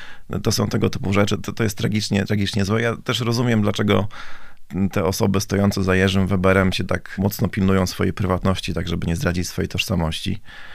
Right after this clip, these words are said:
ani też nie podają adresu korespondencyjnego do, prawdziwego adresu korespondencyjnego. Bo jak pamiętam, to nadawcą, znaczy ta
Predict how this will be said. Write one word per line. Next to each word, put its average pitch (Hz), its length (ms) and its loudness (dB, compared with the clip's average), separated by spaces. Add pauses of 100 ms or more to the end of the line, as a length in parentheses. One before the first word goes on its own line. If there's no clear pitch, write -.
(160)
ani 92 200 2
też 90 180 0
nie - 60 -2
podają 90 300 0
adresu 90 320 0
korespondencyjnego 90 920 0
do, 87 260 -2 (240)
prawdziwego 92 500 2
adresu 85 280 -2
korespondencyjnego. 87 960 -2 (580)
Bo 101 100 0
jak 80 120 2
pamiętam, 80 480 0
to 78 300 -2 (120)
nadawcą, 87 760 0
znaczy 82 320 -2
ta - 100 -10